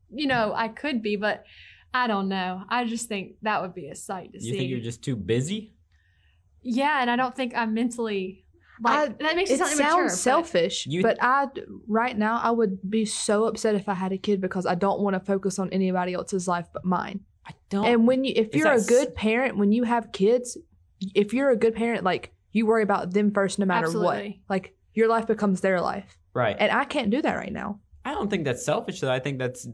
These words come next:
Speaker 2: that's just being smart.
Speaker 1: I
Speaker 2: You know
Speaker 1: wanna
Speaker 2: what
Speaker 1: be
Speaker 2: I
Speaker 1: in a
Speaker 2: mean?
Speaker 1: good headspace before I'm like,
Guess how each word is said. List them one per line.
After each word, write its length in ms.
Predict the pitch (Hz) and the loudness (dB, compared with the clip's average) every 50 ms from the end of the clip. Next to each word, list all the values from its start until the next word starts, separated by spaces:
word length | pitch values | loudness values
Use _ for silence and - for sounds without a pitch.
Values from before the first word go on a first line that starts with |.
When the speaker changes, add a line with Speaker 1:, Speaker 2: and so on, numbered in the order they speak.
| 101 - | -10 -6
Speaker 2:
that's 280 | - 117 120 - - | -6 -6 -6 -6 -10
just 240 | - - 127 110 - | -6 -6 -6 -6 -4
being 220 | 123 123 110 98 | -4 -4 -4 -4
smart. 480 | 90 - - - 135 147 131 85 - - | -6 -6 -6 -4 -2 -2 -2 -2 -2 -2
Speaker 1:
I 40 | - 254 | 0 2
Speaker 2:
You 60 | 277 | 2
know 40 | 285 | 2
Speaker 1:
wanna 0 | |
Speaker 2:
what 80 | 294 247 | 2 0
Speaker 1:
be 80 | 285 277 | 0 0
Speaker 2:
I 40 | 262 | 0
Speaker 1:
in 40 | 254 | 0
a 40 | 262 | 0
Speaker 2:
mean? 60 | 233 | 0
Speaker 1:
good 60 | 214 | 0
headspace 440 | 247 247 226 240 - - 220 214 208 | 0 -2 -2 -4 -6 -6 -6 -6 -6
before 280 | 233 208 - 233 220 214 | -8 -10 -8 -6 -4 -4
I'm 140 | 208 208 | -2 -2
like, 220 | 208 208 208 208 | -4 -4 -6 -8